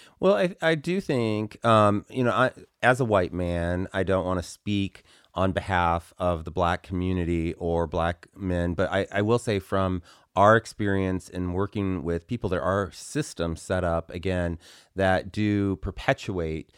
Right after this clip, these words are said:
um, this scenario. And so how do we dismantle those systems is a great question, and it's complicated, and it's, it's very hard.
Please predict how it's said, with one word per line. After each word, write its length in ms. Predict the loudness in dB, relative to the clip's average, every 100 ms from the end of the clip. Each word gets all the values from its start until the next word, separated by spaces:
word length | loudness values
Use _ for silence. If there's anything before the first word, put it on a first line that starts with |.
| -20 _ _
um, 560 | -2 0 2 0 -4 -6
this 560 | -2 0 0 -2 -16 -20
scenario. 840 | -10 -2 0 2 2 2 0 -6 -6
And 160 | -4 0
so 300 | 4 4 4
how 180 | 2 2
do 60 | 2
we 120 | 0
dismantle 520 | -2 -2 -2 0 -2
those 200 | -2 -2
systems 560 | -6 -8 -6 -4 -4 -8
is 140 | -8
a 40 | -8
great 380 | 0 2 2 0
question, 420 | -4 -4 -6 -6
and 180 | -4 -6
it's 120 | -10
complicated, 540 | -8 -8 -6 -4 -4
and 80 | -4
it's, 160 | -6 -8
it's 200 | -12 -6
very 300 | -2 0 0
hard. 340 | 0 0 0